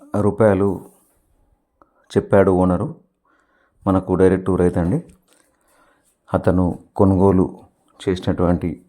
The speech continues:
ఈ యొక్క ల్యాండ్ తను అతని యొక్క సొంతం అవసరాలకు అమ్ముచున్నాడు. ఒక గుంటకి రెండు లక్షల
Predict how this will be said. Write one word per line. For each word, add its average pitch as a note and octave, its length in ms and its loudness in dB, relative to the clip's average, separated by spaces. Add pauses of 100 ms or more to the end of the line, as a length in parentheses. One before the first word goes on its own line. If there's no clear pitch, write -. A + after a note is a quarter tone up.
ఈ G2+ 40 -2
యొక్క F#2 260 -2
ల్యాండ్ F#2+ 500 0 (1300)
తను G2+ 440 2 (840)
అతని A2 220 2
యొక్క - 540 0
సొంతం G#2+ 580 -2 (100)
అవసరాలకు F#2+ 800 -4 (680)
అమ్ముచున్నాడు. F#2+ 680 -2 (2250)
ఒక - 140 0
గుంటకి A2 760 0 (340)
రెండు G#2+ 260 2
లక్షల G#2+ 440 0